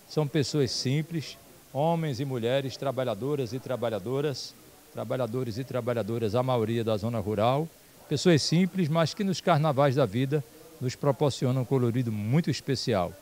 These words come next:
Toda uma equipe está pronta, com receptivo, nas duas principais entradas da cidade.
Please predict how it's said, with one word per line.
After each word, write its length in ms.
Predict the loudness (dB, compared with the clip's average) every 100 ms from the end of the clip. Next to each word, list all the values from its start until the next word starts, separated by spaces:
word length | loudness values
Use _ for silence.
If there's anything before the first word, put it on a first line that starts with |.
| -20 -20 2
Toda 180 | 2 4
uma 120 | 2
equipe 320 | 2 -2 -2
está 240 | -6 -4
pronta, 560 | -4 -2 -2 -2 -2 -4
com 140 | -2
receptivo, 1080 | 0 2 2 2 0 -8 0 4 4 4 -4 -8 -20 -20 -4
nas 240 | 0 0
duas 280 | 2 0 0
principais 500 | -4 -6 2 2 2
entradas 460 | -2 2 2 2
da 100 | -2
cidade. 640 | -4 -8 -4 2 2 2 -2